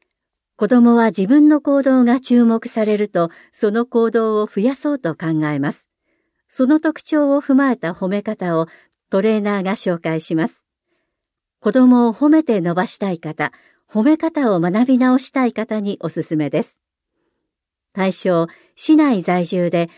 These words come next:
三歳から小学校三年生のお子さんの保護者。日時、五月三十日火曜日、午前十時から十一時半。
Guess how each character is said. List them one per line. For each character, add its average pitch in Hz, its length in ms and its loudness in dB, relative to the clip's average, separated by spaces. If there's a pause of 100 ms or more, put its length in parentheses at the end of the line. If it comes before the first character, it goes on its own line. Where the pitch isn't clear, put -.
(140)
三 320 280 2
歳 254 240 -2
か 180 140 -4
ら 170 120 0
小 269 260 0
学 294 220 0
校 269 200 0
三 262 280 2
年 262 200 4
生 202 260 -4
の 180 220 -4
お 156 100 -8
子 185 140 -2
さ 180 180 -4
ん 160 120 -2
の 156 160 -2
保 175 200 -6
護 202 140 -2
者。 - 240 -10 (760)
日 208 300 -2
時、 165 260 -2 (340)
五 254 180 0
月 277 340 0
三 240 300 2
十 233 200 2
日 185 300 -4
火 190 160 -8
曜 180 300 0
日、 160 200 -2 (280)
午 262 220 0
前 233 260 0
十 262 240 2
時 214 120 -4
か 156 140 -6
ら 147 160 -4
十 185 240 -2
一 175 220 -4
時 160 160 -4
半。 156 300 -4